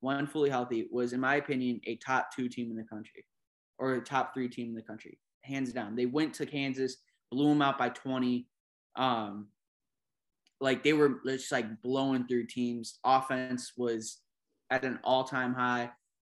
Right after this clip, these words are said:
and I, I think it, I don't, I don't even think we saw, like, the best of that offense too, which is the crazy thing.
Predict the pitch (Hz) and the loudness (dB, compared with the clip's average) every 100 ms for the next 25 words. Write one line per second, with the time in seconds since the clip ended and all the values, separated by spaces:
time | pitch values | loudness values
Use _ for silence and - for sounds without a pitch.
0 | _ - 131 123 120 - 127 139 131 127 | _ -4 0 2 0 -2 -2 0 0 0
1 | - - 123 135 147 143 135 156 139 127 | -2 -4 -2 0 0 0 0 2 0 -2
2 | 123 127 127 120 120 117 - 113 120 123 | -4 -4 -2 -2 0 -4 -6 -2 0 0
3 | - 110 107 107 107 113 - 127 110 110 | -2 -4 -6 -8 -10 -12 -6 -4 -4 -4
4 | - 107 127 123 110 110 107 | -12 -6 -2 -2 -4 -8 -12